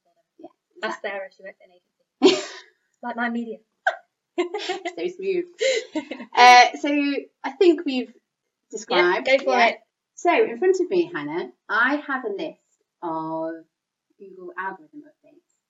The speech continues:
Speaker 1: Great.
Speaker 2: Some I have made up, and some are real.
Speaker 1: Okay,
Speaker 2: So,
Speaker 1: testing. <laughs>
Speaker 2: I am testing you. And when I was doing my research, there's a crazy amount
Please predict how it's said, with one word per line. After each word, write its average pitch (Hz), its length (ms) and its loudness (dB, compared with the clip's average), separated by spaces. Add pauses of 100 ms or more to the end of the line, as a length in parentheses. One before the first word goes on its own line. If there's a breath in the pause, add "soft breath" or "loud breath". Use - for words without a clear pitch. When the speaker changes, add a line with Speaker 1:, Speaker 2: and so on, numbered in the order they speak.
(200)
Speaker 1:
Great. - 200 -20
Speaker 2:
Some 285 200 -2
I 294 120 2
have 226 220 -8
made 185 260 -10
up, 151 200 -10 (1120)
and 165 760 -4 (180)
some 180 520 -8
are 160 160 -6
real. 165 320 -12 (300)
Speaker 1:
Okay, 220 340 -8 (120)
Speaker 2:
So, 226 60 -6
Speaker 1:
testing. 165 400 -8
<laughs> - 220 -10
Speaker 2:
I - 340 -4
am 202 100 -4
testing - 400 -12
you. 320 200 -18 (400 loud breath)
And 196 340 -2 (120)
when 240 240 -4
I 285 120 -2
was 277 120 -2
doing 247 220 -6
my 202 120 -6 (160)
research, 175 500 -14 (500)
there's 185 260 -6
a - 40 -20 (400)
crazy 185 480 -4
amount 151 360 -14